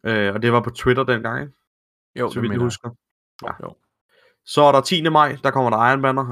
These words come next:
Speaker 1: og så den tyvende maj, der kommer der Trials Labs, som er freelance og zone capture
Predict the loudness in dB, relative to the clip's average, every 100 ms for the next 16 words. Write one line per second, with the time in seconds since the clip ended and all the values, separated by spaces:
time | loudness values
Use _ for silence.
0 | -6 -4 -2 -4 -4 -4 -4 0 2 2
1 | 0 -2 -2 -4 -2 0 0 -2 -4 -6
2 | -10 -6 -2 -2 -2 -4 -4 -6 -4 -4
3 | -6 -12 -10 -8 -6 -8 -8 -8 -12 -14
4 | -16